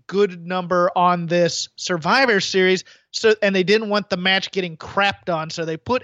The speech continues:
A J Styles in there to look good but still lose against Brock, and he's going to lose the title before the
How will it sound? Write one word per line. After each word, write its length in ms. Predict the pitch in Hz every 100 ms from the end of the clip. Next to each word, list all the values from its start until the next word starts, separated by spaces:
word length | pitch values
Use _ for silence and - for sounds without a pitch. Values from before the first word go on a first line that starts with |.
| -
A 180 | 214
J 200 | 180 190
Styles 500 | 180 - 190 185 180 -
in 200 | 180 170
there 180 | 170 160
to 160 | - 180
look 320 | 196 175 -
good 260 | 202 185
but 140 | 156 156
still 360 | - 202 175 170
lose 220 | 247 208
against 400 | 196 190 175 151
Brock, 440 | 165 160 135 - - - - - -
and 100 | 185
he's 140 | 185
going 260 | 147 208 220
to 80 | 214
lose 280 | 202 196
the 100 | 165
title 420 | 170 170 180 180 175
before 320 | 156 175 170
the 180 | 170